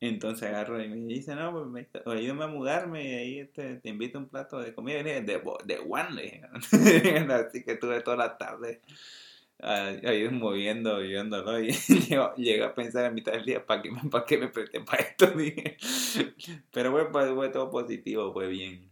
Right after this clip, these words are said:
Todo tranquilo, todo nice, como dice el Bonnie Loven, ¿no?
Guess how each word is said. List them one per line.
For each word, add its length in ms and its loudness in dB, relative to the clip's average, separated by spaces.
Todo 200 -6
tranquilo, 520 -6
todo 200 -10
nice, 520 -14
como 180 -10
dice 380 -10
el 80 -12
Bonnie 260 -8
Loven, 380 -8
¿no? 100 -18